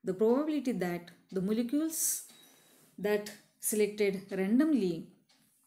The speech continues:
in between the velocity range u to u plus du. Similarly, F V, d V, F W, d W. This equation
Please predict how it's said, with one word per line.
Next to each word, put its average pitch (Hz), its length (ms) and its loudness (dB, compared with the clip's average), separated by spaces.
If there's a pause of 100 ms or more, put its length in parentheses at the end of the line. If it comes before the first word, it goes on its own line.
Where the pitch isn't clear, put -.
(560)
in 214 160 2
between 285 420 0
the 247 80 -2
velocity 208 480 0
range 190 360 0
u 190 220 -2
to 185 180 0
u 175 280 -2
plus 175 240 -4
du. 156 380 -6
Similarly, 190 640 -2
F 208 220 -2
V, 214 400 -4 (340)
d 185 160 0
V, 240 320 -2 (480)
F 190 240 0
W, 180 420 -2 (140)
d 160 160 -4
W. 151 340 -10 (2000)
This 320 220 0
equation 269 720 4